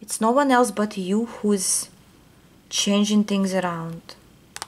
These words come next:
Okay, but let's ask what's actually coming ahead then. If you leaving thing, many things behind, what's coming ahead next? What's coming next? Let's ask this way, okay? What is coming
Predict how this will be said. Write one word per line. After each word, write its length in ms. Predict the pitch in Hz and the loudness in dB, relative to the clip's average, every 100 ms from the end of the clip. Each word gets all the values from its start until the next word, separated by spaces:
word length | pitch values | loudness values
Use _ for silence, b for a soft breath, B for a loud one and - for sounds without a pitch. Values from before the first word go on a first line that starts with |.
| - - - _ - B B B B | -14 -18 -18 _ -20 B B B B
Okay, 220 | 214 214 302 | 0 4 4
but 220 | 214 208 | 4 4
let's 200 | 254 254 | 4 4
ask 340 | 240 254 - | 2 2 2
what's 280 | 240 247 - - | 2 2 0 2
actually 520 | 247 302 - 262 226 | 2 4 4 4 4
coming 440 | 220 247 294 226 | 2 2 4 4
ahead 440 | 185 185 269 269 190 | 2 2 4 4 2
then. 180 | 160 - | -4 -2
If 260 | 190 - | -6 0
you 160 | 208 294 | 6 8
leaving 380 | 262 285 262 240 | 8 8 6 2
thing, 200 | 226 220 | 0 2
many 220 | 233 294 | 2 2
things 280 | - 247 214 | 2 2 2
behind, 640 | 190 196 240 277 180 170 - - - B B B B - | 0 2 4 6 4 -2 -10 -20 -20 B B B B -4
what's 300 | 202 240 - | 0 0 0
coming 560 | - 233 240 233 220 214 - - - - - _ - - - - - - | 0 2 4 4 2 -4 -10 -12 -20 -20 -20 _ -8 -8 -10 -8 -8 -4
ahead 500 | 196 - 254 214 190 | -4 2 2 4 2
next? 480 | 226 285 - - - | 2 2 0 -4 -2
What's 180 | 180 - | 0 0
coming 400 | 202 214 202 180 | 2 2 2 2
next? 400 | 226 226 - - | 2 2 -2 -2
Let's 240 | 175 - - | -2 -2 0
ask 300 | 190 202 208 | 0 0 -2
this 340 | 202 262 - | 0 0 -2
way, 320 | 185 160 175 196 | -4 -4 -6 -14
okay? 380 | - 190 202 269 269 | -8 -4 -2 -2 -2
What 280 | 185 190 - | -2 -2 -2
is 180 | 214 - | -8 -8
coming 500 | - 190 190 196 | -6 -2 -2 -2